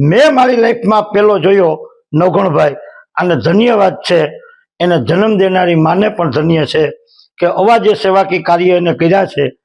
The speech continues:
જે પોતાના ધર્મપત્નીની વાહે આજ પોતાની આખી લાઈફ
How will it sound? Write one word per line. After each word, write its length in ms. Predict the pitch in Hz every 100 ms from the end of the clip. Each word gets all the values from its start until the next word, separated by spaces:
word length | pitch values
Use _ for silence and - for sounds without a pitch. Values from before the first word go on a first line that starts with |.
| _ _ -
જે 140 | 170
પોતાના 540 | 190 190 190 208 208 208
ધર્મપત્નીની 960 | 143 170 214 202 185 202 202 208 202
વાહે 400 | 185 180 202 196 202 _ _ _ _ _ _ _
આજ 160 | 175 190 190
પોતાની 460 | - - 190 196 196
આખી 380 | - - - 185
લાઈફ 360 | 160 208 190